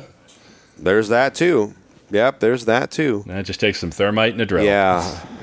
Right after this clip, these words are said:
Speaker 1: <laughs> Yeah.
Speaker 2: Done. Get a new hard drive. Just get a new computer at that point.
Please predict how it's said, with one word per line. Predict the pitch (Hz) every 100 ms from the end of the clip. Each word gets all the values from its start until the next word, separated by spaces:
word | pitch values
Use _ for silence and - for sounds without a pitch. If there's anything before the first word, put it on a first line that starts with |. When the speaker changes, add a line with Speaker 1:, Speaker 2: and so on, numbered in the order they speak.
| - - - - 165 -
Speaker 1:
<laughs> | - - - - - - _ _ _ _ _
Yeah. | 82 78 73 73 67 - - - - -
Speaker 2:
Done. | 90 87 85 90 - _ _ _ _ _
Get | - 95
a |
new | 90
hard | 107 107
drive. | 113 120
Just | 143
get | 143
a | 110
new | 101
computer | 95 80 92 85
at |
that | 80 80
point. | - 85